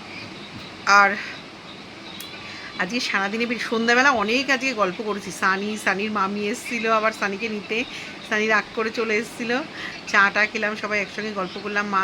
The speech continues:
আসলো, গল্প করলাম, করে টরে উঠে আবার রাতে তো দেখালাম আলু সিদ্ধ মাছ ভাজাটা দিয়ে খুব ভালো গেছে, আমার বর খায়নি, কারণ ওর একটু মনে হলো মাছটা অনেক বড় লেজা তো,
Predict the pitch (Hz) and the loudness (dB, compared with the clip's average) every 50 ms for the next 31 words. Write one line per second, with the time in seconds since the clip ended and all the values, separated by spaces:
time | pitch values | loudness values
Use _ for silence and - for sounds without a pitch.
0 | 196 196 190 - - - 220 208 196 208 202 190 202 208 202 208 214 208 208 220 | 2 0 -2 -4 -6 -6 -4 -2 -2 -2 -4 -4 -6 -8 -6 -6 -4 -2 -2 -2
1 | 226 240 - - - - - - - - - - - 214 208 208 233 233 240 233 | -2 -4 -8 -10 -12 -12 -14 -14 -14 -14 -12 -6 -4 -2 0 0 0 0 0 0
2 | 220 - 269 269 254 226 214 202 190 190 - - 247 262 262 262 - - - - | 0 2 2 4 4 4 4 2 2 0 2 2 2 2 2 0 -6 -12 -14 -16
3 | - - - - 254 226 220 220 214 - 226 220 226 226 202 190 196 196 - - | -16 -16 -6 -4 -2 0 2 2 2 4 4 4 4 4 4 2 2 -2 -4 -6
4 | 214 196 220 240 226 196 185 175 185 214 202 214 220 - 226 220 240 233 202 - | -4 -2 0 2 2 2 0 0 -2 -2 -2 -2 -2 -2 -4 -4 -4 -6 -4 -6
5 | - 247 214 233 233 233 233 226 262 247 - 285 247 233 226 208 208 202 208 202 | -8 -6 -2 0 0 0 0 -2 -2 0 2 2 2 2 2 0 0 0 0 0
6 | 202 - 208 185 180 180 196 208 214 208 208 214 208 214 - 247 226 226 233 233 | 2 2 2 2 2 2 0 0 2 2 0 0 -2 -2 -4 -2 0 0 2 2
7 | 240 240 226 214 196 190 - - 240 233 214 202 208 208 202 214 233 240 247 254 | 2 2 2 2 0 0 -2 -2 -2 -2 -2 -2 -4 -4 -2 0 0 2 2 2
8 | 254 233 294 330 330 330 | 2 2 0 -2 -2 -2